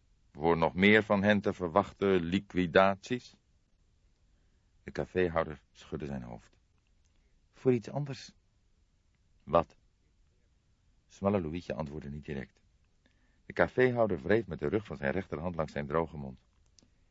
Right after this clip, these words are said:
"Er wordt gefluisterd," sprak hij hees, "dat iemand een prijs op hun hoofd heeft gezet." De kok keek hem geschrokken aan. "Op het hoofd van wie?"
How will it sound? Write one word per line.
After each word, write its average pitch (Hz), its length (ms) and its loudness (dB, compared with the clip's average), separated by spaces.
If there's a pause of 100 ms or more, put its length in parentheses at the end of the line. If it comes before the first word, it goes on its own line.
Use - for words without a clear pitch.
(580)
"Er 120 320 2
wordt 151 260 -2
gefluisterd," - 1000 0 (400)
sprak - 340 -6
hij 80 120 -10
hees, 78 400 -10 (960)
"dat 123 180 4
iemand 120 400 0
een 107 260 -2
prijs 135 400 8
op - 140 -14
hun 98 140 4
hoofd 92 320 2
heeft 95 180 -8
gezet." - 440 -4 (1400)
De - 100 -14
kok - 220 -6 (140)
keek 78 180 -4
hem 69 120 -10
geschrokken - 440 -12
aan. 57 220 -20 (1200)
"Op 98 120 6
het 85 100 0
hoofd 80 260 2
van 67 220 -4
wie?" 76 220 -4